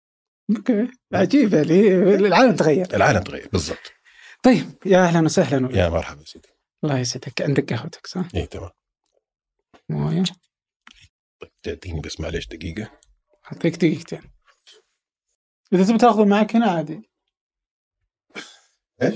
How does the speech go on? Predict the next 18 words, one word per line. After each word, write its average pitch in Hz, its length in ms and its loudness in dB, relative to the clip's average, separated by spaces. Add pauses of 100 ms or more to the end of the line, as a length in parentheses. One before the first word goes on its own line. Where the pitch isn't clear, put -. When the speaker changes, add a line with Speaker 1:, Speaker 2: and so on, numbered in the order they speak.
Speaker 1:
أقول 165 180 0
إذا 190 140 4
تبغى 190 200 2
تاخذه 208 300 2
معك 170 280 0
هنا 180 160 0
عادي. 143 340 -12 (260)
Speaker 2:
لا، 190 40 -6
لا، 156 160 -10
خلاص. - 380 -20 (160)
هي 92 200 -12
بختين 82 480 -14
كده. 92 260 -16 (360)
Speaker 1:
مشربه؟ 151 520 0 (580)
Speaker 2:
إيه، - 400 0
بر-، 202 320 -2
ربو 254 400 0
مدخن. 180 400 -6